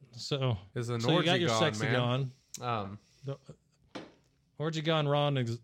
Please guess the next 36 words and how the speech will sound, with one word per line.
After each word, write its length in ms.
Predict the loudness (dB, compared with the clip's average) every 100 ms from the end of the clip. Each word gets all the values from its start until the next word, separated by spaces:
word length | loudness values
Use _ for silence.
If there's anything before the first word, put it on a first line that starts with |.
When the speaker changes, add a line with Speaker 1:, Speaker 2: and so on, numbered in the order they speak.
| -4
Speaker 2:
wrong 340 | 0 0 0
is 140 | -2 -2
the 100 | -6
sexagon. 500 | -8 -10 -10 -14 -14 -18 -20 _ _ _ _ _ _ _
Speaker 1:
Yeah, 220 | -4 -2
Speaker 2:
The, 160 | 2 4
uh, 60 | 4
Speaker 1:
exactly. 340 | 4 2 0 -8
Speaker 2:
so, 220 | -4 0 0 -2 -8 -18
<laughs> 240 | -20 -6 -4
Speaker 1:
Exactly. 400 | 0 0 0 0
Speaker 2:
so 80 | 2
you 80 |
got 140 | 4 2
your 80 | 0
sexagon, 800 | 2 0 2 2 4 4 2 -2 -12 -20 _
and 140 | 0 4
then 100 | 4
underneath 280 | 4 2 2
it 140 | 0 2
says, 240 | 0 2
"The 80 | -2
symbolic 560 | 0 2 4 4 2
nature 280 | 2 0 0
of 80 | -2
this 160 | -2 2
maze 320 | 4 4 2
creates 300 | 2 2 0
a 60 |
double 400 | -2 0 2 0
key, 340 | -2 0 0 0
five, 540 | -2 0 2 2 -2 -6 _ _ _
comma, 400 | -4 -2 0 -4 -4
eight. 380 | 0 2 0 -6 -18 _ _ -20 -20 -20 _ _ 0
Fixes, 500 | 0 2 0 2 4
nope," 320 | 4 2